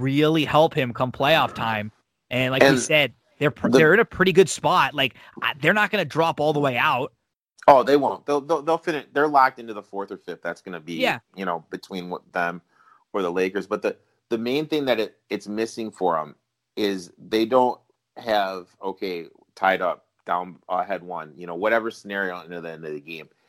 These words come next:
Speaker 2: These other teams have that point guard, s-, like, off guard or small forward who
Speaker 1: Somebody
Speaker 2: they can
Speaker 1: perimeter
Speaker 2: put,
Speaker 1: wise.
Speaker 2: yeah,
Speaker 1: Yep.
Speaker 2: put the ball in their hands, drive, make a play. Nuggets, like, they don't have that. They have Joker in the high post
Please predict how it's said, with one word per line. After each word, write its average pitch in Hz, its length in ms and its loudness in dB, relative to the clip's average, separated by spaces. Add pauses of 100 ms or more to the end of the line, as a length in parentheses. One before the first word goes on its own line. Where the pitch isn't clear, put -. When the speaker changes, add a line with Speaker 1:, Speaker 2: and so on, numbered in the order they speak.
(320)
Speaker 2:
These 113 200 0
other 156 260 4
teams 135 460 -8
have 110 200 0
that 101 180 0
point 110 340 -4
guard, 98 480 2 (500)
s-, - 320 -20
like, 85 420 -6
off 90 280 6
guard 85 440 -4
or 76 220 -14 (420)
small 107 320 -6
forward 131 400 -4
who 95 40 -8
Speaker 1:
Somebody 180 380 -2
Speaker 2:
they - 60 -6
can 120 100 -6
Speaker 1:
perimeter 156 320 -2
Speaker 2:
put, 160 240 4
Speaker 1:
wise. 107 220 -16
Speaker 2:
yeah, 139 220 2 (100)
Speaker 1:
Yep. 135 120 -6
Speaker 2:
put 139 140 -6
the - 60 -10
ball 143 200 -2
in 147 60 -6
their 151 120 -14
hands, 117 400 -14 (120)
drive, 107 420 0 (180)
make 92 200 -12
a - 60 -16
play. 104 320 -6 (520)
Nuggets, 160 480 -10
like, 104 300 -8 (460)
they 120 160 -10
don't 147 280 -14
have 104 380 -2
that. - 300 -14
They 107 180 -4
have 120 200 2 (280)
Joker 120 460 -4
in 104 80 -6
the 98 80 -6
high 98 240 0
post - 500 -6